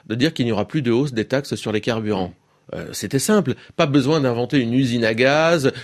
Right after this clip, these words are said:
une espèce de T I P P flottante, euh, pas, pas complètement aboutie, dont on ne connaît même pas les contours. Euh, il y avait des choses beaucoup plus simples à faire, qui auraient été beaucoup mieux, euh, comprises par les Français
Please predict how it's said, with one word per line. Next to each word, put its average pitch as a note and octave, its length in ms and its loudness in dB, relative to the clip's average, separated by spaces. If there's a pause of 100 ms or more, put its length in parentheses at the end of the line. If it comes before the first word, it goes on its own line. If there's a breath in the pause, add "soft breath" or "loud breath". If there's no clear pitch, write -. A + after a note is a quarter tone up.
une B2+ 140 2
espèce C3 340 4
de A2 100 2
T B2 120 -4
I A#2+ 60 0
P A#2+ 120 2
P A#2+ 140 2
flottante, C3 600 0 (360 loud breath)
euh, G2+ 1300 0 (100)
pas, A2+ 140 2
pas B2 160 -2
complètement A#2+ 380 -2
aboutie, A#2+ 440 -2
dont D#3+ 180 2
on B2+ 60 0
ne B2+ 60 -2
connaît A2 180 -2
même A2+ 160 -2
pas A#2+ 100 0
les A2 120 0
contours. F3+ 420 0 (220 loud breath)
Euh, F#2+ 180 0
il - 80 -10
y A#2 60 -2
avait B2 120 2
des C3 80 6
choses D#3 200 0
beaucoup E3+ 260 0
plus C#3+ 160 -2
simples C#3 280 0
à A#2 40 2
faire, F3+ 300 2 (200 loud breath)
qui - 100 0
auraient C#3+ 100 6
été C#3 100 0
beaucoup C3 380 0
mieux, D#3+ 260 4 (220 loud breath)
euh, A2+ 80 0
comprises C#3+ 400 0
par A2+ 180 0
les A2 80 2
Français A#2+ 440 0